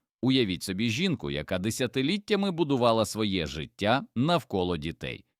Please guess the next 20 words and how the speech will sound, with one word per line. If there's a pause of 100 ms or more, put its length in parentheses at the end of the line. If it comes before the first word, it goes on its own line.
(140)
Її
ідентичність,
самооцінка, (280)
увесь
її
світ (300)
були
сплетені (120)
з
роллю
турботливої
матері. (400)
Коли
ці
діти
відвертаються, (260)
руйнуються
не
лише
стосунки,